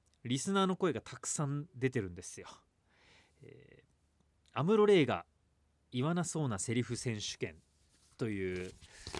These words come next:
リスナーに自分のスマホでボイスメモを起動してもらって、安室が言わなそうな言葉を録音してもらって、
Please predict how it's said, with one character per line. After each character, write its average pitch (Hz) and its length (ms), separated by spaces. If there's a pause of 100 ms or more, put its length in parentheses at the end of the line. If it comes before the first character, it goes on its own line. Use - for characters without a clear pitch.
(120)
リ 170 80
ス 185 140
ナ 185 160
ー 185 60
に 190 260 (160)
自 135 180
分 220 360
の 214 280 (400)
ス - 220
マ 170 340
ホ 170 280
で 165 320 (360)
ボ 135 200
イ 127 40
ス 135 140
メ 131 140
モ 113 140
を 101 40
起 - 160
動 117 160
し - 80
て - 80
も 123 140
ら 123 80
っ - 20
て、 - 440 (800)
安 127 120
室 139 160
が 127 80
言 127 100
わ 147 80
な 156 100
そ 170 420
う - 20
な 180 160
言 170 260
葉 170 140
を 135 100
録 160 560
音 233 140
し - 100
て 214 140
も 202 100
ら 202 120
っ - 20
て、 - 320